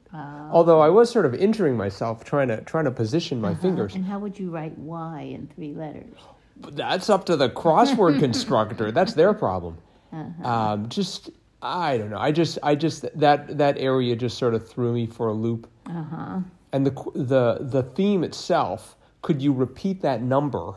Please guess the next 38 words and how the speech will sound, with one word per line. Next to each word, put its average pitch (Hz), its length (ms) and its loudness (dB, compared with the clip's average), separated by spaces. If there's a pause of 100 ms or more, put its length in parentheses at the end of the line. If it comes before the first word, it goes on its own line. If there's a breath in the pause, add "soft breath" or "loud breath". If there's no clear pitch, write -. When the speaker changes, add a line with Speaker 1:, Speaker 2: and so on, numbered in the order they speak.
(140)
Speaker 1:
Mm-hmm. 180 500 -6
Speaker 2:
So - 500 0 (160)
that 226 320 2
suggests 156 600 0
that 147 100 -10
you 151 140 -2
could 147 160 -2
repeat 120 340 -2
a 110 60 -4
number, 135 480 0
like, 113 440 0 (300 soft breath)
because 175 400 2
one 175 260 6
of 190 140 2
them, 127 280 2
for 175 140 2
one 208 200 6
of 285 40 8
them, 175 140 8
that 139 160 2
made 143 240 0
sense. 151 460 -4 (320 soft breath)
It 160 120 -2
was 151 280 2 (100)
oh 165 300 6
seven 151 640 0 (260)
film, 117 440 2
and 107 100 -6
of 113 100 -8
course 123 240 0
it 131 40 -2
was 117 140 -2
double 127 600 4
oh 104 180 0
seven. - 480 -4
Speaker 1:
Yes, 160 100 -12
uh-huh. 170 480 -10
Speaker 2:
So 143 460 4